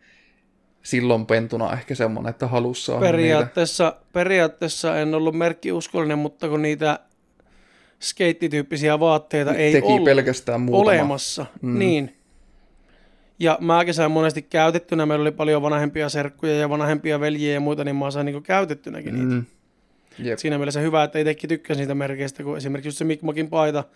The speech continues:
Speaker 2: mikä mulla oli, niin mä sain sen käytettynä joltain.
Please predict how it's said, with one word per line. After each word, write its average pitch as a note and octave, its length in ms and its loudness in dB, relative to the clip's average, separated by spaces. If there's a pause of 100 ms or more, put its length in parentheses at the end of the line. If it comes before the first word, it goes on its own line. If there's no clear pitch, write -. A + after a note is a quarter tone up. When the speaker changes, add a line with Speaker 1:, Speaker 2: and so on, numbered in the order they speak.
(300)
Speaker 2:
mikä D3+ 200 -2
mulla D3 280 2
oli, C#3+ 340 -4
niin D3 140 -6
mä C#3+ 160 -2
sain C#3 220 -6
sen C#3+ 140 -8
käytettynä D3 500 -8
joltain. D#3+ 360 -12